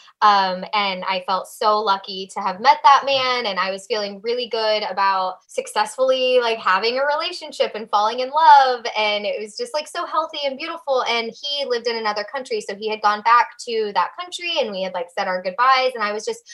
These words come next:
so proud of myself, and I had done a ton of work on myself that summer, and so I came back to the city, and I'm sure, like,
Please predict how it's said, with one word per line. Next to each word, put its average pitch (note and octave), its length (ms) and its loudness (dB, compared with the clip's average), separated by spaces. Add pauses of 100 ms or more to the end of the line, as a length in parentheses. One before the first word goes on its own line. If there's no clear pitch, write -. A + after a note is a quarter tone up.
(140)
so F4+ 340 2
proud G#3 220 4
of C#5+ 100 -2
myself, F4+ 540 0
and - 80 -2
I G3+ 60 0
had F#3+ 120 0
done G#4 180 0
a F#3 100 -6 (100)
ton E4 180 -4
of D4 60 -2
work B3 220 0
on B3 100 -2
myself A3+ 460 -2
that G#3+ 240 2
summer, G#3+ 480 -2 (320)
and C4 180 -2
so D#4 80 2
I C4+ 320 4
came D#4 320 -4
back D#4 300 2
to C#4 40 -12
the B3 120 -4 (120)
city, B3 400 -2
and A3 140 0
I'm G#3+ 140 -8
sure, A3+ 340 -8
like, G#3 280 -6